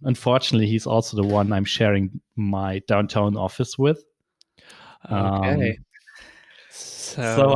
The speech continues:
Speaker 1: I have to figure something out
Speaker 2: Yeah.
Speaker 1: there as well. I mean, honestly, I, I haven't been using that downtown office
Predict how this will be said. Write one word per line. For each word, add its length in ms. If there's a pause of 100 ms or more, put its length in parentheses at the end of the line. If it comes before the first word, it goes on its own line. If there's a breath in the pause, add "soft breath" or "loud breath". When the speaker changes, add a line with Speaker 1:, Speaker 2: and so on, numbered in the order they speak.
Speaker 1:
I 40
have 160
to 120
figure 380
something 420
out 220
Speaker 2:
Yeah. 80
Speaker 1:
there 140
as 180
well. 420 (160 loud breath)
I 140
mean, 200
honestly, 420
I, 200
I 220
haven't 160
been 160
using 300
that 240
downtown 420
office 480